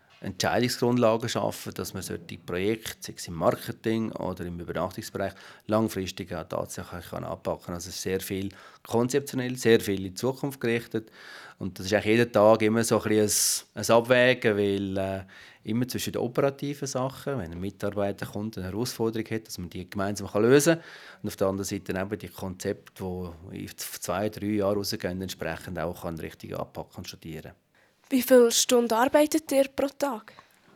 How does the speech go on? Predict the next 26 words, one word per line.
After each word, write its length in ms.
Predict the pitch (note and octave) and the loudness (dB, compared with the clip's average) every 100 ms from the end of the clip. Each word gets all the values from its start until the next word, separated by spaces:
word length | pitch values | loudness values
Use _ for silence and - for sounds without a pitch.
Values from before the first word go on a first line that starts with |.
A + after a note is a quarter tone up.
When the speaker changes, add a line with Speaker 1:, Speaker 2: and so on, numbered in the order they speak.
| - | -12
Speaker 1:
Oh, 220 | F#2 F#2 | -10 -10
ich 100 | E2+ | -10
weiss 280 | E2+ F2+ F2+ | -8 -8 -10
es 120 | F2+ | -10
nicht. 300 | F2+ F#2 F2+ | -6 -6 -4
Irgendwo, 600 | F#2+ G2 G2 F#2+ G2 G2 | -4 -2 -2 0 0 0
das 200 | F#2+ G2 | -2 -4
ist 120 | - | 0
immer 220 | G#2+ A2 G#2+ | 4 6 4
etwas 240 | G#2 - | 2 -2
zwischen 280 | G#2 G2 G2+ | -4 -4 -2
zehn, 300 | A#2 G2 G2+ | 0 0 0
elf, 320 | G2+ G2 - | -2 -4 -6
zwölf 260 | - E2+ - | -10 -10 -10
Stunden. 360 | - D#2 F2+ - _ _ | -14 -14 -14 -20 _ _
Hängt 200 | G#2 A#2 | -4 -4
ein 60 | A2+ | -4
bisschen 200 | - G2+ | -10 -16
davon 300 | F#2 E2+ D#2 | -14 -10 -10
ab. 240 | - - _ - - - | -12 -18 _ -20 -16 -10
Speaker 2:
Wie 100 | A#3 | -2
sieht 280 | - C#4 | 0 0
Ihr 260 | C4+ C4 - | 0 -2 -2
Tagesablauf 800 | A3 B3 C#4+ C4+ C4 B3+ B3+ C4 | -4 -2 -2 -2 -2 -2 -4 -4
so 240 | - C#4 C4+ | -6 -6 -8
aus? 200 | - | -12